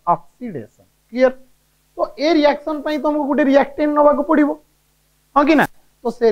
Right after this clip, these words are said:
ରିଆକ୍ଟାଣ୍ଟ କ'ଣ ତମର? ଆଲକିନ୍ ରିଆକ୍ଟାଣ୍ଟ ନିଆଯାଏ। କ'ଣ ନିଆଯାଏ ତମର? ଆଲକିନ୍ ରିଆକ୍ଟାଣ୍ଟଟେ ନିଆଯାଏ। କ୍ଲିୟର? ତ ଏପଟେ ଇମ୍ପୋର୍ଟାଣ୍ଟ ପଏଣ୍ଟ କା ସବୁ ଲେଖୁଛି ତାହେଲେ।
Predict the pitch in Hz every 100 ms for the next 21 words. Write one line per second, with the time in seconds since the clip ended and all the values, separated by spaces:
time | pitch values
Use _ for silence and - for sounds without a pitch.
0 | 185 190 - - 269 240 269 254 254 262
1 | 262 - 175 175 160 240 254 214 196 180
2 | - 180 151 117 - _ _ - 202 202
3 | 214 214 214 226 311 - _ _ _ _
4 | 180 190 196 - 262 240 180 175 - 185
5 | 175 175 214 160 117 98 _ _ _ 247
6 | - _ _ - 214 208 220 226 202 190
7 | 202 220 202 196 196 196 202 202 208 202
8 | 196 196 214 220